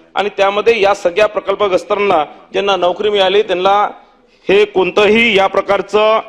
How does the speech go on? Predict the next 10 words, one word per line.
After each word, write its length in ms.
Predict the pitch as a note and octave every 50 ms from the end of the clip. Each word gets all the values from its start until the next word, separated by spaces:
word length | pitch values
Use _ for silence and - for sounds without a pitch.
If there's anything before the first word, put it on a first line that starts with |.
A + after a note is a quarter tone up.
| - - - _ _ _ _ _ _ _ _ _ _ _ _
सोय 360 | _ - F#3 G3+ A3 G#3+ G3
किंवा 320 | - - G3+ G3 F#3+ E3
आरक्षण 400 | F3 F#3 G3 - - A#3+ G#3 F3
त्यांना 520 | - - - - _ _ F3+ F#3 G3 G#3 G3+
लागू 280 | F#3 E3 E3 F#3+ G#3+
होणार 200 | G3+ G3+ G3+ G3+
नाही, 220 | G3 F#3+ F3+ E3 D#3+ - - - - _
या 100 | - F#3+
संदर्भातला 600 | F#3+ - F#3 F3+ F#3 F#3+ F#3+ G3 F#3+ F#3+ G3 G#3
त्यांनी, 380 | G#3 G#3 F#3+ F#3+ G3 G3 F#3+